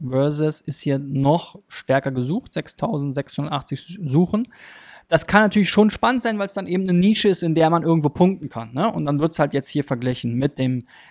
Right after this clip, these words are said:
S sieben, S fünf, S sechs, A drei. Aber ihr seht schon, dass es dann relativ schnell wirklich sehr longtailig wird. Also S sieben ist jetzt hier noch mit über tausend Suchen ganz spannend.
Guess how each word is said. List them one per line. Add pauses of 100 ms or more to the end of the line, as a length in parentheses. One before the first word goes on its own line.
S
sieben,
S
fünf,
S
sechs, (600)
A (300)
drei.
Aber
ihr
seht
schon,
dass
es
dann
relativ
schnell
wirklich
sehr
longtailig
wird.
Also
S
sieben
ist
jetzt
hier
noch
mit
über
tausend
Suchen
ganz
spannend.